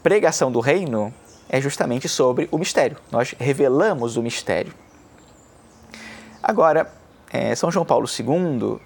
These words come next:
faz uma distinção aqui, quando ele fala de mistério, que é o seguinte: ele fala assim, ok,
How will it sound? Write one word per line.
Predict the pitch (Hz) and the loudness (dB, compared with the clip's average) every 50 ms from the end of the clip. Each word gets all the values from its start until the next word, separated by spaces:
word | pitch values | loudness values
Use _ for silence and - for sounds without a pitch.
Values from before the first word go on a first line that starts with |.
| - - | -18 -20
faz | - - - 143 135 143 143 | -6 -2 0 2 2 2 0
uma | 151 147 147 | 0 -2 -2
distinção | 151 160 - - 208 208 156 - - 127 123 127 175 - - - - | -2 -4 -6 -4 -4 -4 -2 0 0 0 0 -2 -6 -12 -16 -10 -8
aqui, | - 120 - - 123 120 120 - - - - - - - - - - | -8 -8 -4 -4 -4 -4 -4 -8 -14 -20 -20 -20 -20 -20 -20 -14 -6
quando | - 113 117 | -4 -2 -2
ele | 123 127 | -2 -2
fala | 131 - 107 110 107 | -2 0 0 0 0
de | 104 120 120 | 0 -2 -4
mistério, | 135 160 - - 127 123 120 117 131 139 | -4 -6 -2 0 2 2 2 2 0 0
que | - 160 | -2 -2
é | 139 | -2
o | |
seguinte: | - 196 165 117 104 | -2 -2 -4 -4 -4
ele | 123 | -2
fala | - 139 | -2 -2
assim, | 143 - 117 - | -2 -2 -2 -2
ok, | 170 - - 101 101 | -2 -2 -2 -2 -4